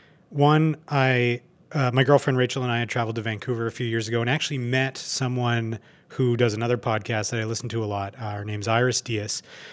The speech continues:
And she was working in Vancouver, and she told us that she was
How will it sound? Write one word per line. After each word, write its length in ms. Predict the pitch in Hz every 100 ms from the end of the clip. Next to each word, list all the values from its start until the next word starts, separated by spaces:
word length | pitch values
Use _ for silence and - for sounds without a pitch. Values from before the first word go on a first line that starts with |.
| - - -
And 140 | 143 117
she 100 | 156
was 140 | 139
working 280 | 135 156 165
in 100 | 139
Vancouver, 580 | 131 117 143 135 110 107
and 240 | 127 120 117
she 160 | 135
told 260 | 117 180 185
us 160 | 165 -
that 140 | 135
she 160 | - 135
was 260 | 120 98